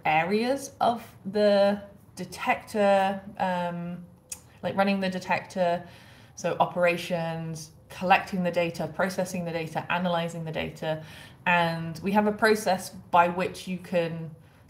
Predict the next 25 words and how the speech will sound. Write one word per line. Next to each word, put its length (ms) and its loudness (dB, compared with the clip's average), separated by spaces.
get 340 2
qualified 880 0
to 180 -8
sign 380 2
all 160 -2
of 120 -8
the 40 -10
papers. 560 -6
And 160 -6
so 240 -4
everybody 580 0
who's 200 -8
qualified 560 0
signs 340 -6
every 300 -6
paper, 480 -6
but 460 6
often 440 6
for 140 -2
an 60 2
analysis, 500 0
there'll 260 -4
only 180 -4
be 160 -2
a, 280 -2